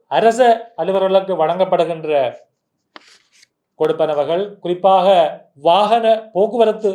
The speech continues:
வசதிகள், இருபத்திரண்டு தொண்ணூற்றி ஒன்பது சுற்றறிக்கையினூடாக வழங்கப்படுகின்ற வசதிகள் யாவும் வைத்தியர்களும் இந்த வசதிகளுக்கு உட்படுத்தப்பட்டு, வைத்தியர்களுக்கும் இந்த வசதிகள் செய்து கொடுக்கப்பட வேண்டிய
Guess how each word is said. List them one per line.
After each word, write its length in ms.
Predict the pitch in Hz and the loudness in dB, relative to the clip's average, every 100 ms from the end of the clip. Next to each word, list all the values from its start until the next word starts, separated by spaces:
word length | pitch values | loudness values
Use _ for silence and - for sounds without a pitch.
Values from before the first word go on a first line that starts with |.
| 190 | -4
வசதிகள், 500 | 151 156 139 120 110 113 _ _ _ _ _ _ _ _ _ | -8 -6 -8 -8 -10 -12 _ _ _ _ _ _ _ _ _
இருபத்திரண்டு 540 | 156 190 196 196 196 190 | -2 -2 0 -4 -4 -4
தொண்ணூற்றி 280 | 175 175 190 | -4 -2 -2
ஒன்பது 280 | 180 180 185 185 185 | 0 -2 -2 -6 -10
சுற்றறிக்கையினூடாக 1040 | 180 165 190 185 180 175 175 175 170 190 202 - _ _ | -4 0 0 -2 -4 -4 0 2 2 2 0 -2 _ _
வழங்கப்படுகின்ற 840 | 147 190 214 208 196 185 190 185 160 | -2 0 2 2 0 -2 -6 -4 -2
வசதிகள் 440 | 139 220 247 240 202 175 | -2 -2 0 0 2 2
யாவும் 320 | 160 151 117 _ _ _ _ _ _ | 0 -2 -10 _ _ _ _ _ _
வைத்தியர்களும் 640 | 147 185 208 240 240 240 240 | -4 -2 0 2 2 0 -4
இந்த 100 | 185 190 | -4 -2
வசதிகளுக்கு 600 | 175 202 214 214 220 220 196 156 - _ _ _ _ _ _ _ _ _ _ _ - | -2 0 2 2 2 2 2 -2 -12 _ _ _ _ _ _ _ _ _ _ _ -12
உட்படுத்தப்பட்டு, 760 | 175 226 220 214 214 202 196 233 240 - _ _ | -2 0 0 0 0 -2 2 0 -2 -12 _ _
வைத்தியர்களுக்கும் 800 | 156 185 247 233 240 240 262 247 - | -4 0 0 2 0 0 -2 -4 -6
இந்த 120 | 185 190 | -6 -2
வசதிகள் 440 | 175 202 214 226 226 - - _ | 0 0 2 2 2 -2 -20 _
செய்து 180 | 170 208 | -2 0
கொடுக்கப்பட 440 | 233 226 226 226 220 214 | 2 2 0 2 2 0
வேண்டிய 360 | 214 214 220 | -4 -6 0